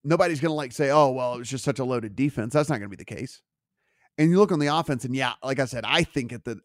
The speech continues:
I think that it's loaded, but they will always look at a young offensive line and Geno Smith being the quarterback. And if this team can win eleven or twelve games,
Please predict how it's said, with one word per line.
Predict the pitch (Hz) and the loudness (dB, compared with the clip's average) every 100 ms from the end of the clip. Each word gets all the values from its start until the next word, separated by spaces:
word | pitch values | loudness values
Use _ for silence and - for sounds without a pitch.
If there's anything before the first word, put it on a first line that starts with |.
| - | -2
I | 151 175 | 0 0
think | 143 120 | -2 -4
that | 120 | -6
it's | 92 - | -8 -8
loaded, | 117 113 120 - _ _ _ _ - | -6 -4 -6 -8 _ _ _ _ -4
but | 123 151 | 0 2
they | 160 | 2
will | 139 - | 2 -2
always | 151 165 202 214 208 160 | 4 4 6 4 2 2
look | 151 143 - | 2 0 0
at | 131 | -2
a | |
young | 113 131 165 | 0 0 0
offensive | 175 185 175 135 | 0 -2 -6 -4
line | 135 131 131 131 | -2 0 -2 -2
and | - 123 | -4 -6
Geno | 113 135 151 | -2 -2 0
Smith | 143 139 135 120 | 0 -2 -4 -4
being | 131 127 | -6 -6
the | 127 | -6
quarterback. | 127 117 110 87 95 - | -4 -4 -4 -10 -14 -10
And | 131 | -10
if | 123 - | -8 -10
this | 123 | -12
team | - 156 185 208 214 _ _ _ _ _ _ - | -8 -6 -4 -6 -8 _ _ _ _ _ _ -4
can | 151 151 | 0 0
win | 165 | -2
eleven | 170 151 151 | -2 -2 -2
or | 151 | -4
twelve | 117 143 135 | -2 0 0
games, | 117 95 95 107 | -2 -10 -14 -20